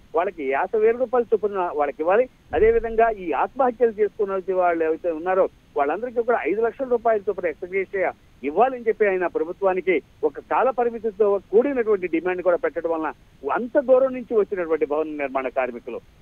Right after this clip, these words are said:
చాలా హర్షాన్ని వ్యక్తం చేస్తున్నారు. ఈ విధంగా చేసే నాయకులు ఉండబట్టే మేము అది ఊహించే ఇంత దూరం వచ్చాం, మా కష్టాన్ని మర్చిపోయామని చెప్పేసి అనంతరం సభ తర్వాత కూడా, ఆ, ప్రైమ్ నైన్ న్యూస్ తో మాట్లాడినప్పుడు కూడా వాళ్ళు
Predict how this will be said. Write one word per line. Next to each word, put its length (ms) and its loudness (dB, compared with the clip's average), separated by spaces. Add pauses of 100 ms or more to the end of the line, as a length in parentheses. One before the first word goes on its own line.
(120)
చాలా 160 0
హర్షాన్ని 460 0
వ్యక్తం 240 -2
చేస్తున్నారు. 480 0 (280)
ఈ 120 -2
విధంగా 340 4 (100)
చేసే 240 4
నాయకులు 580 0
ఉండబట్టే 600 0 (280)
మేము 260 -2
అది 420 0
ఊహించే 460 2
ఇంత 200 -4
దూరం 300 0
వచ్చాం, 360 -2 (260)
మా 60 -2
కష్టాన్ని 520 0
మర్చిపోయామని 640 0
చెప్పేసి 440 -2 (240)
అనంతరం 580 0
సభ 160 0
తర్వాత 480 0
కూడా, 280 -2 (300)
ఆ, 240 2 (120)
ప్రైమ్ 220 0
నైన్ 140 -4
న్యూస్ 200 -4
తో 80 2
మాట్లాడినప్పుడు 560 -2
కూడా 160 0
వాళ్ళు 300 2